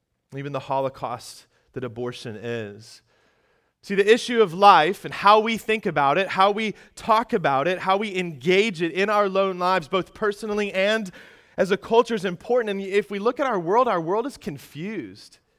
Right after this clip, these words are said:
Our world often speaks out of both sides of it, of its mouth when it comes to issues of life. That in some senses, we see our world talking about how much we value life, and in other ways, in the same breath,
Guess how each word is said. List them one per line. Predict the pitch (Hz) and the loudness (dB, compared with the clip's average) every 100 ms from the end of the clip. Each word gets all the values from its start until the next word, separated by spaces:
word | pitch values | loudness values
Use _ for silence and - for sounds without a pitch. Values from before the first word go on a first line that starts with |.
| _ _ _ _ _ _ - | _ _ _ _ _ _ -2
Our | 190 208 | 0 4
world | 233 226 | 4 4
often | 185 220 240 247 190 | 2 0 -2 -8 -8
speaks | - 214 190 | -10 -10 -4
out | 214 185 | -2 -2
of | 139 | 0
both | 170 196 | 0 0
sides | - 214 185 190 160 | -2 -2 0 -2 -4
of | |
it, | 165 143 147 | -10 -10 -10
of | 151 151 | -6 -6
its | 147 | -8
mouth | 151 156 175 180 156 | -6 -2 -2 -2 -6
when | 147 | -12
it | 123 | -12
comes | - 160 156 - | -10 -10 -10 -14
to | - 135 139 139 _ | -10 -10 -10 -14 _
issues | 135 - 123 113 | -12 -12 -14 -14
of | 107 | -10
life. | 120 131 110 92 _ _ _ _ _ _ _ _ _ _ _ - | -2 0 0 -8 _ _ _ _ _ _ _ _ _ _ _ -10
That | 156 | -10
in | |
some | 151 214 233 | 0 2 2
senses, | - 180 180 208 | -2 -8 -6 -6
we | 180 | -6
see | 170 190 | -6 -2
our | 175 | -2
world | 165 180 156 | 0 -2 -2
talking | 185 185 | -6 -4
about | 175 165 | -8 -8
how | |
much | 170 170 | -8 -8
we | 143 | -10
value | 135 156 190 226 151 | -4 0 0 0 -2
life, | 143 156 160 | -2 -2 -4
and | |
in | 151 | -10
other | 151 185 185 151 _ _ | -8 -4 -6 -8 _ _
ways, | 135 139 156 151 | -4 -2 -2 -6
in | |
the | 123 | -14
same | - 180 190 175 _ _ - | -10 -8 -8 -10 _ _ -10
breath, | 160 160 147 | -2 -2 -4